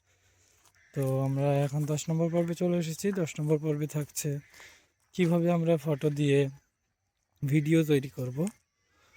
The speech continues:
বা আগে আমরা কিভাবে প্রম্পট দিয়ে একটা আমাদের মনে যেটা চাই সেটা আমরা তৈরি করতে পারবো। তো ধরো আমার পিছনের এই দৃশ্যটা ভাবো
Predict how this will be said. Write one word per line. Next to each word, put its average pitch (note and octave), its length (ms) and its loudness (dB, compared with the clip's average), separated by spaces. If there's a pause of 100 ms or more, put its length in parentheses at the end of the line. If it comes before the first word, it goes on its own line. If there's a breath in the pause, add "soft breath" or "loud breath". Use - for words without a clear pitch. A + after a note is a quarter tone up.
(260 loud breath)
বা D3 140 6 (140)
আগে D#3 220 0
আমরা E3+ 200 2
কিভাবে E3+ 400 -2 (100)
প্রম্পট F3+ 340 2
দিয়ে G3 220 4 (800)
একটা D#3 340 0 (120)
আমাদের D#3+ 440 2
মনে E3+ 360 2 (100)
যেটা E3+ 300 0
চাই C#3+ 300 0 (2000)
সেটা D#3+ 280 0 (100)
আমরা D#3 220 2
তৈরি F3+ 260 2
করতে C#3+ 280 -2
পারবো। B2 280 0 (140)
তো D#3 100 0 (1000)
ধরো F3+ 200 0
আমার F#3 260 2
পিছনের F3 580 -2
এই F3 100 2
দৃশ্যটা D#3 560 -4
ভাবো C3 300 -2